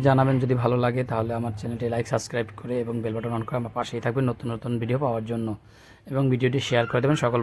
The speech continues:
বন্ধুদের সাথে। তো দেখেন চুলাটা আমি কাজ করে প্রায়, প্রায় ফেলেছি। এখন আমি যাব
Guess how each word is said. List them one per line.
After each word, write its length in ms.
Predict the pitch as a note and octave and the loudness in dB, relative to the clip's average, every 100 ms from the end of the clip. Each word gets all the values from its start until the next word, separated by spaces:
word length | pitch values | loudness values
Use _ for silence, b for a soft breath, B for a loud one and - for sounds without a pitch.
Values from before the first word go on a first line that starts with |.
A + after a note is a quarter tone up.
| A#2 | 2
বন্ধুদের 360 | A#2 A#2 A2+ A2+ - - | 2 2 0 -4 -8 -8
সাথে। 220 | A#2 - - - B B B | -8 -8 -14 -20 B B B
তো 40 | D3 C3+ | 0 4
দেখেন 220 | C#3+ D#3+ C#3 | 6 6 6
চুলাটা 260 | C3 B2 B2 | 4 2 2
আমি 120 | A#2+ A#2+ A#2 | 2 0 0
কাজ 120 | B2 - - | -4 -4 -4
করে 140 | A#2+ | -4
প্রায়, 200 | A#2+ A#2+ A#2 - | 0 -2 -2 -6
প্রায় 180 | - A#2+ A2+ | -2 -2 -2
ফেলেছি। 320 | A#2+ A#2+ - C3+ | -2 -2 0 -2
এখন 260 | A#2 A#2+ A#2 A#2 B2 | 0 -2 -2 -2 -4
আমি 160 | A2+ A#2 A#2 B2 | -4 -4 -4 0
যাব 140 | A2+ | 2